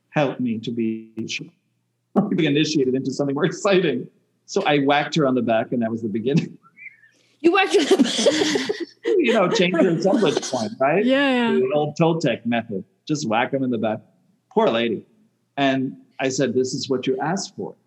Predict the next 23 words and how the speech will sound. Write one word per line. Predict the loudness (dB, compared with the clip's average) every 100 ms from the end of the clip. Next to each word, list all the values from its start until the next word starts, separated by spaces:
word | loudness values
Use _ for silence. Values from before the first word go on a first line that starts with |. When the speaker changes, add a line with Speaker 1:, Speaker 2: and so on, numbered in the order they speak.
| _ _ _ _
Speaker 3:
Gotta | -4 -2
be | -2
careful | -4 -4 -2
what | -2
you | 0
ask | -2 -4
for. | -4 -2 -2 -6 _ _ _ _ _ _ _ _ -4
Speaker 1:
And | 0 0
don't | 0 0 0
you | 0
wanna | 0 0
face | -2 -2
your | -2 -2
fears? | 0 0 0 -4
I |
mean, | -6 -6 -8 _
tremendous | -8 -2 0 2 0 -2 -4
fears. | -2 -2 -4 -12 -20 -20 _ _ _ _ _ _ _ _ _ _
You | -4
know, |
never | 0 0
did | 0 0
anything. | -2 -4 -12